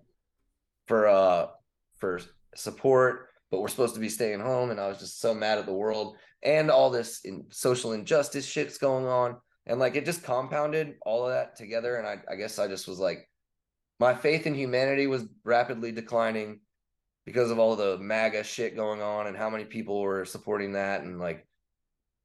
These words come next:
I don't know. I think, and I'm kinda bouncing around here, but it, it was really all those things combined into one. And then I just, like, my coping mechanism was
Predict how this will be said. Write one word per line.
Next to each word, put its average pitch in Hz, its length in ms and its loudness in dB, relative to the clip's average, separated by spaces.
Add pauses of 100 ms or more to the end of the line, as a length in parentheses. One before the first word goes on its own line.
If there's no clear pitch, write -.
(200)
I 139 100 8
don't 143 100 8
know. 123 240 4 (520)
I 127 120 6
think, 147 200 0 (680)
and 123 120 2
I'm 117 100 -2
kinda 143 180 4
bouncing 117 360 2
around 110 220 0
here, 104 120 -8
but 104 80 -4
it, 113 80 -2 (120)
it 117 60 -4
was 117 160 -8
really 131 220 2
all 117 220 6
those 107 180 -4
things 98 420 -10
combined 110 440 2
into 104 120 -2
one. 101 440 0 (120)
And 98 160 -4
then 98 140 0
I 95 80 2
just, 92 300 -6
like, 90 360 -4 (1160)
my 117 420 6 (880)
coping 135 460 2
mechanism 139 640 0
was 117 240 -2